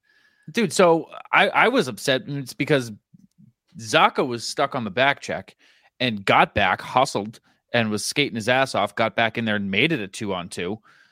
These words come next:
Uh, and Orlov was trailing,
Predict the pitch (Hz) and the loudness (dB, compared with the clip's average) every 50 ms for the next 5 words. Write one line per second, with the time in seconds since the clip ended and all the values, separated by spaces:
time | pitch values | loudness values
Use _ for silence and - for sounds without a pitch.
0 | _ _ _ _ _ _ _ - 101 107 104 95 95 92 95 98 - _ _ _ | _ _ _ _ _ _ _ -6 -4 -2 -2 0 -2 -4 -6 -8 -12 _ _ _
1 | _ _ _ _ _ - - 120 113 110 107 - - _ _ _ _ _ _ _ | _ _ _ _ _ -8 -6 -4 -4 -4 -6 -8 -10 _ _ _ _ _ _ _
2 | _ _ _ _ _ _ _ _ _ _ _ _ _ - - 139 190 214 202 143 | _ _ _ _ _ _ _ _ _ _ _ _ _ -4 0 2 4 4 4 2
3 | 110 110 117 117 107 117 120 113 107 - _ - - - - - 151 196 220 147 | 2 0 0 -2 -2 -4 -6 -6 -8 -14 _ -16 -14 -10 -4 0 0 2 2 0
4 | 104 104 110 131 131 | -2 -4 -8 -10 -14